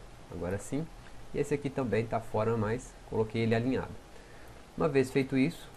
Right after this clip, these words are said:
vamos pegar a nossa ferramenta Select and Link e vamos linkar agora as peças. Vamos linkar essa primeira peça, vou linkar essa segunda peça, vamos linkar a terceira peça,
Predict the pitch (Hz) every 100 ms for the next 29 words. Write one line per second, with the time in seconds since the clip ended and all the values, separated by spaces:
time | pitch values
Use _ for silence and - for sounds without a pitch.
0 | - - 110 120 110 110 104 104 107 104
1 | 107 101 104 101 101 - 107 110 - -
2 | 139 131 151 - - - - 165 151 151
3 | 139 175 160 131 131 127 113 120 - 135
4 | - - 101 101 95 107 110 113 110 95
5 | 92 98 110 - - - 107 143 160 -
6 | 127 - 123 - - - - - 135 113
7 | 113 101 107 110 - 107 117 135 117 -
8 | 101 110 147 156 - - - - - -
9 | 104 101 107 104 98 98 135 - - 127
10 | 107 - 107 -